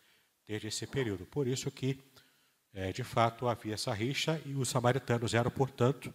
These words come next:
inimigos dos judeus, fazendo de tudo para que a reconstrução do templo não acontecesse.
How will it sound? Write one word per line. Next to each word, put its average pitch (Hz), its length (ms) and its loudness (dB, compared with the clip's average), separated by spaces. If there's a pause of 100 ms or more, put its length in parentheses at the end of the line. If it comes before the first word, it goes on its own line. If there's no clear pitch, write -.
(420)
inimigos 156 760 0 (260)
dos 95 140 -6
judeus, 104 460 4 (640)
fazendo 127 360 0
de 160 120 -4
tudo 156 380 -8
para 123 240 4
que 120 260 -2 (360)
a 98 60 -8
reconstrução 117 720 -2
do 127 120 -10
templo 113 500 -4 (480)
não 117 300 2 (160)
acontecesse. - 960 -4